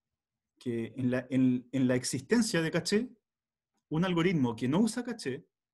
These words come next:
pero un algoritmo así, un, eh, pensemos, eh, pensemos en el, en el algoritmo de multiplicación, multiplicación de matrices, el que toma n cubo, hacerlo, el típico de n cubo,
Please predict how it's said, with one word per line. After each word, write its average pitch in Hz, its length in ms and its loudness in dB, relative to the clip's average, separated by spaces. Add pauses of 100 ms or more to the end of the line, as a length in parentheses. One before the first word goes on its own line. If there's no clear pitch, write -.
(800)
pero 131 180 -4
un 151 120 -2
algoritmo 151 360 -4
así, 143 560 -10
un, 147 360 -10
eh, 131 240 -2 (720)
pensemos, 151 420 -8
eh, 131 400 -4 (300)
pensemos 220 380 -2
en 208 80 0
el, 208 120 -4
en 170 100 -4
el 170 80 -6
algoritmo 175 400 -6
de 180 60 -8
multiplicación, 160 640 -8
multiplicación 143 500 -8
de 175 60 -4
matrices, 202 520 -6
el 151 140 -10
que 143 420 -6
toma 170 320 -6
n 143 200 -6
cubo, 113 340 -6 (460)
hacerlo, 120 380 -10 (260)
el 127 140 -12
típico 214 340 -4
de 214 60 -2
n 196 100 -4
cubo, 127 280 -10